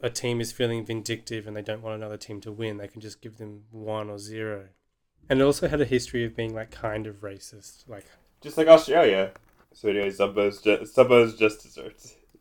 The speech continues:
Speaker 1: That didn't have any conflict that I remember. That was just straight.
Speaker 2: No, it was just people cooking.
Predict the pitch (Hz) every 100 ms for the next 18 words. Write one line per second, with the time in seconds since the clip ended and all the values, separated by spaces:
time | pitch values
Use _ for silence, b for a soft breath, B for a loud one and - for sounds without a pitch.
0 | - 139 170 143 131 120 117 120 117 110
1 | 110 - 117 107 104 104 107 107 117 110
2 | - 165 - - _ - - 120 107 101
3 | 98 101 104 104 - - _ _ _ _
4 | _ _ - - - - - 107